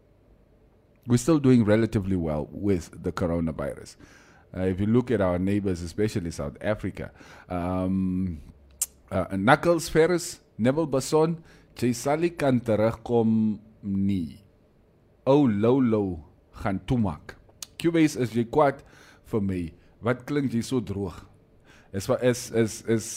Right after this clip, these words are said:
Chris aan my, bro? Is Disa, ek is al klaar in die vakansie vibe. Uh,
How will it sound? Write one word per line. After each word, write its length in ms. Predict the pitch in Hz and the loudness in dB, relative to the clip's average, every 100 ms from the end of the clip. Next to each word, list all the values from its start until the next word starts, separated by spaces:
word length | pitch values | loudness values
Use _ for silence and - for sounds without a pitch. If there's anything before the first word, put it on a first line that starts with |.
| - | -4
Chris 240 | 156 170 | 0 2
aan 140 | 147 127 | 4 2
my, 100 | 104 | 2
bro? 200 | 90 98 | 0 -2
Is 80 | 90 | -2
Disa, 380 | 85 127 127 113 | 0 2 4 2
ek 120 | 95 | 2
is 100 | 104 107 | -2 -2
al 100 | 104 | -2
klaar 300 | - 127 113 | 0 2 2
in 80 | 90 | 0
die 100 | 92 | -4
vakansie 500 | 98 95 92 - 87 | -4 -4 -6 -4 -6
vibe. 260 | 85 80 - - - - - - | -6 -8 -12 -20 -20 -20 -20 -12
Uh, 720 | 90 92 92 90 90 87 | -8 -6 -4 -4 -4 -6